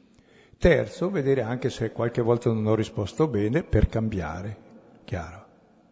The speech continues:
Ma questo è l'ultimo, è l'ultima cosa. Ma la prima è proprio,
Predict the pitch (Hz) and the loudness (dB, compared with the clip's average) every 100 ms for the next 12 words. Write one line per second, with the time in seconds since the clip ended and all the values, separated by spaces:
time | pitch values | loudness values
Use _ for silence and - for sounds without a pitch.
0 | _ _ _ _ - - 117 151 - 135 | _ _ _ _ -12 -4 4 4 4 0
1 | 131 143 127 117 113 120 113 120 123 107 | 0 -2 -2 -2 -2 -2 -4 -6 -8 -6
2 | 113 92 90 98 95 - - - _ _ | -8 -10 -12 -14 -16 -20 -20 -20 _ _
3 | - 123 127 147 160 160 - 123 - 123 | 0 2 2 -2 -4 -4 -4 -6 -2 -2